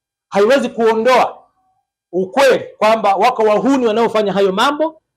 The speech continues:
lakini pia mimi sina ushahidi wa matakwa ya kisiasa yaliyoletwa tarehe ishirini na tisa yakakataa kushughulikiwa.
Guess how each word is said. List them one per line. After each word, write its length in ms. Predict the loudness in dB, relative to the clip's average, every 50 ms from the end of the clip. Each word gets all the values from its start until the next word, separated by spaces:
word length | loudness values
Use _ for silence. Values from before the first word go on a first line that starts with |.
| _ _
lakini 320 | -8 -6 -4 -4 -4 -4 -4
pia 360 | -4 -2 0 0 0 0 -2 -4 -10 _ _ _ _ -8
mimi 220 | -6 -4 -4 -4
sina 220 | -4 -2 0 0 0
ushahidi 380 | 0 0 0 0 0 0 -2
wa 80 | -4 -4
matakwa 360 | -4 -2 0 0 0 0 -2
ya 40 | -6
kisiasa 600 | -6 -8 -6 -2 0 0 0 0 -2 -4 -4 -4 -6 _ _ _ _ -4
yaliyoletwa 960 | -4 -2 0 0 0 0 2 2 2 2 2 0 -2 -2 -2 -2 -2 -4 -8 _ _ _ _
tarehe 200 | -6 -4 -4 -4
ishirini 240 | -4 -4 -4 -6 -4
na 60 | -4
tisa 260 | -6 -8 -6 -6 -8
yakakataa 320 | -8 -6 -6 -4 -4 -4
kushughulikiwa. 560 | -4 -6 -10 -18 -20 -20 -20 -20 -20 -20 -20